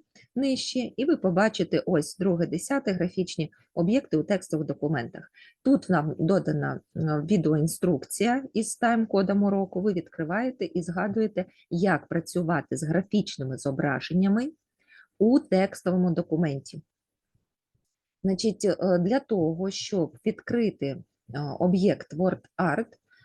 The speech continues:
е, єдине, що в цій відеоінструкції я вам, е, покажу, що будь-який об'єкт, який ми вставляємо, ви, ми використовуємо меню «Вставити», вибираємо в даному випадку малюнок і вибираємо «Створити». Коли ви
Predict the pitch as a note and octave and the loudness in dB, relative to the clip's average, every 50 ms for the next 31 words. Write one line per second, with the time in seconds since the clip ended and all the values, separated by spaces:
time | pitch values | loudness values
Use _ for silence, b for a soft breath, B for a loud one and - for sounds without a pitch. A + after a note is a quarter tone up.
0 | b b b b - D#3+ E3+ D#3+ D#3 D#3+ - - E3 F#3+ G3+ E3+ G#3 E3+ E3 D#3 | b b b b -2 0 2 2 2 0 0 0 2 2 4 4 4 4 4 2
1 | E3 - - - C#4+ D4 - - - F#3 D#3+ C#3 - E3+ F#3 - F3+ F3+ G3+ G3+ | 0 -2 -2 -2 -2 -2 -2 -4 -4 -2 -2 -2 -2 -4 -2 0 0 0 0 -2
2 | - - E4 E4 - - - G#3 F#3 E3+ F#3+ A3 A3 A3+ F3+ E3+ G3 G3+ F#3+ - | 0 0 0 0 0 -4 -2 0 0 2 2 0 0 0 0 0 0 0 0 -2
3 | - - D#3 D3+ D3+ D#3 - F3 E3+ - F#3 F3+ D#3 B2 B2+ - - - D3 C#3 | -4 -6 -4 -4 -4 -4 -4 -6 -2 0 0 0 0 -2 -4 -6 -2 -4 -4 -4
4 | - D3+ F3 F#3 - - D3+ - - D3+ C#3+ C3 - _ - D#3+ E3+ D3 D#3+ C#3 | -2 0 0 0 0 0 -4 -4 -2 -4 -4 -4 -4 _ 0 0 0 2 2 0
5 | B2+ A#2 - - D#3 D#3 - G#3+ A#3 B3 A#3+ - - B3+ C4 C#4 C#4 C4 C4 B3 | 0 -2 -2 -6 -6 -4 -2 -4 -4 -4 -6 -4 -2 0 2 2 2 2 0 0
6 | A#3 F3+ F#3 F#3 - - - G3 G3 G#3 D#3 D3+ D3+ - F3 E3+ F3 - - - | 0 0 0 0 0 0 2 2 4 4 2 0 0 0 -2 -2 -2 -6 -4 -2
7 | E3+ D#3+ D3+ C#3 C#3 C#3 C#3 C#3 C#3+ E3 F3+ F3+ F#3+ D#3+ B2+ - - - - - | -2 -2 -2 -4 -6 -6 -6 -2 2 2 4 6 4 4 2 -2 -6 -12 -6 -2
8 | F#3 D3 B2+ C3+ E3 F#3 - A#3 C#4+ D#4+ _ _ _ _ B B B B B B | -2 0 0 -2 -4 -4 -4 -8 -8 -8 _ _ _ _ B B B B B B
9 | B B B D#3+ G#3+ B3 F#3 A3+ A#3 A#3 A#3 A3 F3 E3 E3 D#3+ D3 D#3+ E3 F#3 | B B B 2 2 4 4 4 4 4 4 4 4 4 4 2 2 2 2 4
10 | G3+ F#3 E3 D#3 D#3 D3+ D3+ E3+ D#3+ - E3 C#3+ B2+ - - - D#3 E3+ E3+ E3 | 4 4 4 4 2 0 0 -2 -2 0 -2 -4 -4 -4 -6 -4 -2 0 2 2
11 | D#3 C#3 A#2+ A#2 A#2+ - C4+ D4+ - _ b b b b - - D#4+ E4 A#3+ G3 | 0 -2 -4 -6 -6 -6 -6 -6 -10 _ b b b b -2 2 4 4 4 4
12 | F3+ E3+ G3+ A#3 A#3 A3 A3 G3+ - - - F3 F#3+ G3+ G3 F#3+ E3 - - - | 4 4 4 4 4 4 4 2 0 -2 -2 2 2 2 4 2 0 0 -2 -8
13 | - - _ _ _ _ _ b b b b b b b b b - G3 A#3 C#4+ | -12 -12 _ _ _ _ _ b b b b b b b b b 0 2 4 4
14 | C#4+ A#3 C4 B3+ A#3 - | 4 6 4 4 4 2